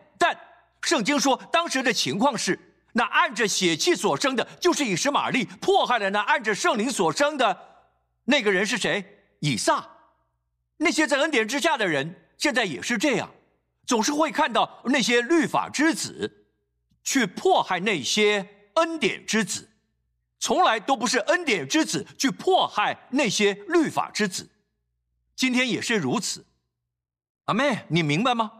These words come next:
所以我们的问题来自于与我们有相同的天赋，但不同母亲的那些人。你是我兄弟吗？还是你是我同父异母的兄弟？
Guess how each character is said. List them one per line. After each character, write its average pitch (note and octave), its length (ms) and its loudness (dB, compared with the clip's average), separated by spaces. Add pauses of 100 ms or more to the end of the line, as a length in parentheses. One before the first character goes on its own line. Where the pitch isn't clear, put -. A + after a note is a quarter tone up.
(480)
所 D4 200 0
以 D4 60 2
我 F3 240 0
们 A#3+ 140 -2
的 C#4+ 80 2
问 C#4+ 160 0
题 G#3 120 0
来 G3 200 2
自 C#4 160 -2
于 F#3+ 180 2 (100)
与 G3+ 120 0
我 C4+ 240 2
们 C4+ 120 -2
有 F#3 80 2
相 C#4+ 220 -2
同 G3+ 160 -2
的 A3+ 100 2
天 B3 300 -2
赋， - 400 -6 (340)
但 D4 160 0
不 F4 80 0
同 F#3+ 140 2
母 G#3+ 160 -4
亲 F#3+ 160 0
的 A3+ 80 0
那 G3+ 140 0
些 D3 180 0
人。 - 300 -8 (680)
你 E3 180 2
是 G#3 140 0
我 F3 140 2
兄 A#3+ 220 -2
弟 A#3 100 2
吗？ G3 360 -2
还 A#3 80 -2
是 A#3 180 0
你 F3 180 2
是 C4 120 0
我 E3+ 160 2
同 G3 220 -2
父 B3+ 140 -6
异 C#4+ 160 2
母 D3+ 180 -2
的 G2 100 -8
兄 A3+ 280 0
弟？ - 400 -2